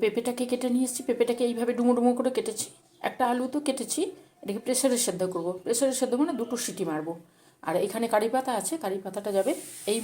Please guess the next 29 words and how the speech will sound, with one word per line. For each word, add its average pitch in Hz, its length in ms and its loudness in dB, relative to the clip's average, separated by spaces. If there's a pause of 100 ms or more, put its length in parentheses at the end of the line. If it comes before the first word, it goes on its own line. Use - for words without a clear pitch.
মশলার 180 480 -4
সঙ্গে, 175 260 -4 (280)
এই 196 60 2 (100)
মশলার 202 400 -2
সঙ্গে, 220 200 -4 (600)
এই 208 100 4
যে, 170 140 4
যে 160 100 0 (260)
এই 190 120 0
মশলাটার 202 480 -2
সঙ্গে 233 180 -4 (260)
কারি 175 200 2
পাতাটা 170 340 -2
দেবো, 170 160 -2 (380)
তাহলে 190 240 2 (600)
সুন্দর 262 280 4 (140)
ফ্লেভারটাও 214 460 2 (120)
সুন্দর 277 320 4
আসে 349 160 -2 (540)
আর 165 100 0 (1500)
খেতে 370 280 0
তো 392 40 6 (100)
টেস্ট 226 200 2 (100)
হবেই। 175 240 2 (640)
চলো 185 180 4 (140)
আমি 202 160 -2
এটাকে 196 280 -2
প্রেসারে 202 400 -2
চাপাই, 226 260 4